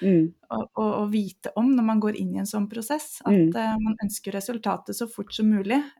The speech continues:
Speaker 2: eh, men det er ikke alltid, kanskje det er det viktigste
Speaker 1: Nei.
Speaker 2: heller. Det er vel prosessen kanskje, og veien underveis.
Speaker 1: Ja, jeg tror, for jeg var nok veldig opptatt på den tida der,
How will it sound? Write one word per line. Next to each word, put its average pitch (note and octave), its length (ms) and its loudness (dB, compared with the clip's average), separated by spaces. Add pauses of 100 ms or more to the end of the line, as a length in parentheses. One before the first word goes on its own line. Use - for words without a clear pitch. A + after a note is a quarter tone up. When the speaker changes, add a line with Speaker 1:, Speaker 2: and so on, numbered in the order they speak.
(100)
Speaker 2:
eh, A3+ 160 -6
men A3 180 0
det G#3 80 -2
er G#3 80 -12
ikke - 180 -10
alltid, A3+ 640 -4
kanskje A#3+ 300 -2
det G3+ 80 0
er F#3 160 2
det G#3+ 100 -2
viktigste A3 460 -6
Speaker 1:
Nei. A3 100 0
Speaker 2:
heller. G#3+ 220 0 (100)
Det A3+ 100 -6
er G#3+ 80 -2
vel A3 120 -6
prosessen A3+ 580 -6
kanskje, A#3 400 -4
og A3 60 -4
veien G3+ 320 2
underveis. A3 500 0 (1000)
Speaker 1:
Ja, C#4 240 10
jeg C#4 140 4
tror, C#4+ 180 6
for C4 60 8
jeg B3 100 10
var B3+ 120 12
nok C#4+ 140 4
veldig A3+ 300 8
opptatt - 460 0 (260)
på G3+ 100 2
den G3 220 6
tida F3+ 340 4
der, F3+ 380 4